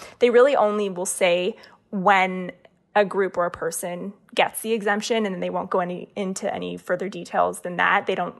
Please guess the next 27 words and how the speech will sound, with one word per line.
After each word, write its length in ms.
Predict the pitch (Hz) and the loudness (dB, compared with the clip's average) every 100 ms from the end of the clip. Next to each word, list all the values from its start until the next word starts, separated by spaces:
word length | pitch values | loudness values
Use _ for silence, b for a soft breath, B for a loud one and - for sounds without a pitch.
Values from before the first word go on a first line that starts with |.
| _ - | _ -4
put 140 | - | 0
out 100 | - | 0
press 260 | 175 175 208 | -2 -4 -6
releases 400 | 196 - 202 185 | -6 -2 -2 -2
or 60 | |
anything 340 | 196 208 220 202 | -4 -4 -4 -4
like 220 | 208 208 | -2 2
that. 280 | 202 247 - | 4 4 2
So 360 | - 196 190 B B B B | 2 4 4 B B B B
it's 160 | 220 - | -6 -2
kind 260 | - 226 | 2 6
of 220 | 220 214 208 | 6 6 4
on 160 | 202 | 6
a, 440 | 190 170 175 - - _ | 6 6 4 0 -4 _
uh, 340 | 143 104 55 - - - - | 0 2 0 -6 -12 -12 -2
if 160 | 208 | -2
journalists 420 | - 190 180 190 - | 2 0 2 -2 4
ask 400 | 160 165 - - - | 4 4 -4 -16 -2
Health 200 | 208 185 | 0 0
Canada 440 | - 170 175 196 | -2 -4 0 0
for, 600 | 202 - 180 170 170 - - | 0 -4 -2 0 -2 -6 -6
for 120 | - | -8
information 480 | 190 185 175 - 180 | -6 -10 -8 -6 -6
on 180 | 170 - _ _ _ _ - | -8 -12 _ _ _ _ -2
who's 200 | 226 175 | 0 2
been 160 | 202 | 2
granted, 540 | 175 180 196 247 196 | 2 0 4 4 4